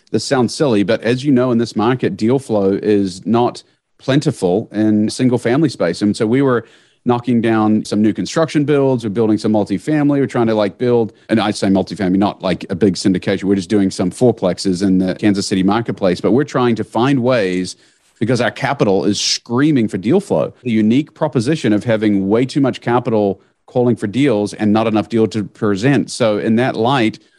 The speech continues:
it made sense that, hey, rather than just telling people, "Hey, sorry, we don't have anything, you'll go elsewhere," which I don't like doing because I believe that we're the best at what we do. And it's better to advise someone into a role rather than just telling them to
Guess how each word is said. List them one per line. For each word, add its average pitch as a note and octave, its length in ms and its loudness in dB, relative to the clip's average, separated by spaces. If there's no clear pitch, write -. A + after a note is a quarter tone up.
it A2 160 -2
made A#2+ 200 2
sense C#3+ 360 0
that, A2 180 -2
hey, B2 300 0
rather D3+ 440 0
than A#2+ 140 2
just A2 180 -4
telling B2 180 0
people, G#2+ 200 -2
"Hey, B2+ 100 0
sorry, A#2+ 280 0
we A2 80 2
don't A#2 140 2
have A#2 120 0
anything, A2 180 0
you'll G#2+ 260 0
go A2 80 2
elsewhere," G#2 460 0
which A2 120 -2
I - 40 0
don't C3 260 4
like F#2+ 180 0
doing G#2 220 4
because G#2+ 240 -2
I B2 40 2
believe G2+ 300 0
that D2 80 -2
we're F#2 220 2
the E2 100 0
best - 140 -4
at - 60 -6
what F#2 180 -2
we F#2 120 0
do. F#2 240 0
And F#2 220 0
it's F#2+ 220 -2
better A2 140 2
to G2 140 0
advise G2 500 -2
someone G2 320 2
into G2 240 0
a F#2+ 60 2
role F#2+ 300 0
rather G2+ 160 2
than G2 100 2
just F#2+ 140 -4
telling G#2+ 160 2
them G2 100 2
to F#2 60 -2